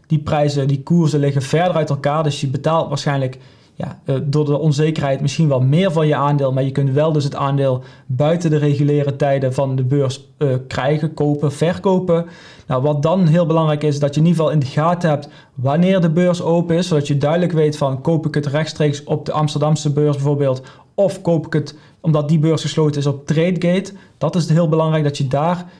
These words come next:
in ieder geval, eh, duidelijk hebt waar je handelt. En vaak is het zo dat je dan, eh, door gebruik te maken van limietorders zelf je koers be-, bepaalt. Dus stel,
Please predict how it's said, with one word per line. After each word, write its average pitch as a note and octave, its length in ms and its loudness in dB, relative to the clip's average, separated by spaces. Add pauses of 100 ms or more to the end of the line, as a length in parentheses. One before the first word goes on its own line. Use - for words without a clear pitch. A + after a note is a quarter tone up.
in D#3 80 0
ieder D#3+ 100 2
geval, D3 320 0
eh, D3+ 80 2 (240)
duidelijk C#3+ 320 0
hebt - 280 -4 (320)
waar D3+ 220 0
je G#3 80 0
handelt. F3+ 540 2 (300)
En D#3+ 160 2
vaak E3 260 0
is E3 60 2
het D3+ 100 0
zo D#3+ 220 0
dat D3+ 140 0
je D#3 80 0
dan, D3 280 2 (160)
eh, C3+ 100 -4 (140)
door C#3 220 0
gebruik D#3 320 0
te D#3+ 80 0
maken D3 220 0
van D3 180 2
limietorders D3+ 800 2 (200)
zelf F#3 380 -2
je E3+ 120 0
koers F#3 280 2
be-, F3 300 -4
bepaalt. E3 460 0
Dus D3+ 120 -2
stel, D3 440 -2